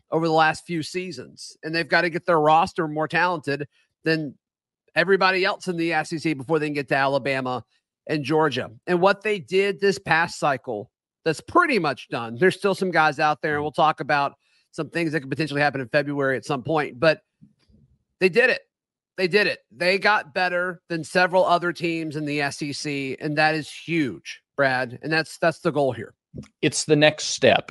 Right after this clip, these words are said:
Speaker 2: It's recognizing where you are in this trip, in this journey, right? It's, it's going, uh, if you're, if you're driving from Miami to Seattle, it's a really long drive.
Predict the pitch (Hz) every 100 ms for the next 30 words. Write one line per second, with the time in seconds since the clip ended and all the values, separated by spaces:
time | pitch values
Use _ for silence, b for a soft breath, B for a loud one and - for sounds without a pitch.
0 | - 143 - - 135 151 - 175 156 143
1 | 147 139 143 117 135 151 156 143 107 98
2 | 95 98 b b b b b - 143 151
3 | 135 127 - - 98 - 139 131 131 123
4 | 123 135 127 104 - - _ - 104 123
5 | 127 143 120 - - 143 - - 139 147
6 | 147 143 139 b b b - 113 110 139
7 | 117 120 139 123 143 147 135 143 139 -
8 | 135 123 123 131 127 127 135 143 147 -
9 | 143 - 143 135 139 131 120 120 127 123
10 | 139 147 135 131 143 151 135 131 123 120
11 | 123